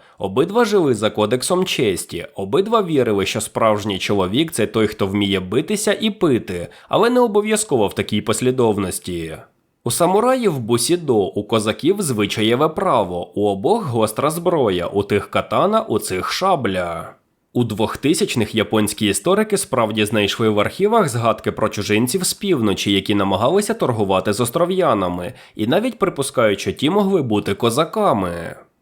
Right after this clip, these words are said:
Бо збігів надто багато: форма кораблів, одяг, навіть прізвища в російських списках суто українські. Уяви, козаки могли першими з Європи побувати в Японії за двісті років до офіційних дипломатів.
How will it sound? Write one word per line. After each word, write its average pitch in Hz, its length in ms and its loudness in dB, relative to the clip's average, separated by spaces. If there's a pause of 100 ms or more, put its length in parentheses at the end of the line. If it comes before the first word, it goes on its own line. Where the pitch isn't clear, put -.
(140)
Бо 92 280 0
збігів 202 520 0
надто 110 380 0
багато: 135 600 0
форма 180 400 0
кораблів, 190 640 2 (120)
одяг, 113 480 2
навіть 147 340 0
прізвища 113 520 2
в 101 60 0
російських 107 580 0
списках 180 500 -2
суто 110 320 0
українські. 113 1040 0 (280)
Уяви, 143 440 2
козаки 107 440 0
могли 107 320 2
першими 104 540 0
з 95 80 -4
Європи 104 440 0
побувати 110 560 0
в 113 40 -2
Японії 120 640 0
за 104 120 0
двісті 104 400 0
років 190 380 0
до 170 100 0
офіційних 104 640 0
дипломатів. 131 840 0